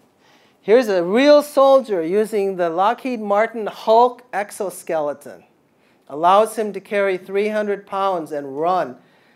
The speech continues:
and it doesn't weigh him down at all. We're going to be extending the capabilities of soldiers as we go forward, and as a former soldier myself, I think that's pretty neat.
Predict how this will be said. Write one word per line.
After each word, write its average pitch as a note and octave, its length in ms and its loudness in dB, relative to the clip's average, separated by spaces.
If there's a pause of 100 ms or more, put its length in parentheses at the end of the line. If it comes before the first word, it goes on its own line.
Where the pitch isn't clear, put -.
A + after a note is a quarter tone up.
(120)
and C#3 160 -14
it C#3 100 -16
doesn't E3+ 520 -6
weigh E3 180 -4
him E3 200 -10
down D#3 280 -8
at C3 80 -10
all. C#3 480 -8 (920)
We're F#3 220 -2
going A3 240 0
to G#3 60 -2
be F#3+ 140 -2
extending G#3 960 0 (200)
the F3+ 80 -10
capabilities F#3 840 0
of D#3+ 120 -6
soldiers A3 600 0
as C#3 180 -14
we C#3+ 100 -14
go C3 200 -8
forward, G#3 480 0
and D#3+ 140 -6
as C#3+ 180 -8
a C3+ 80 -8
former D#3+ 500 -6
soldier E3 460 -6
myself, A3 680 2 (100)
I D3+ 120 -6
think D#3+ 200 -12
that's D3 180 -10
pretty C3 240 -14
neat. A3 440 -6